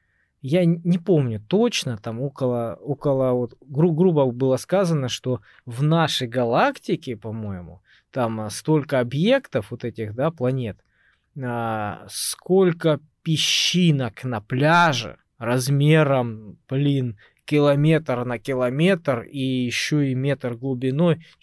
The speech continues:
Какие-то такие без-, вот, неадекватные цифры.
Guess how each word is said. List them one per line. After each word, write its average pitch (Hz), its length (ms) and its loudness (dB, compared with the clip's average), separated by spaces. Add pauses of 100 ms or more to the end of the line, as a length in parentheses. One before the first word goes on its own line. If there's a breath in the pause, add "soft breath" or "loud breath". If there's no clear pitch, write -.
Какие-то 185 460 -2
такие 160 600 0
без-, 117 300 -4
вот, 127 600 -12
неадекватные 113 1700 -4
цифры. - 460 -10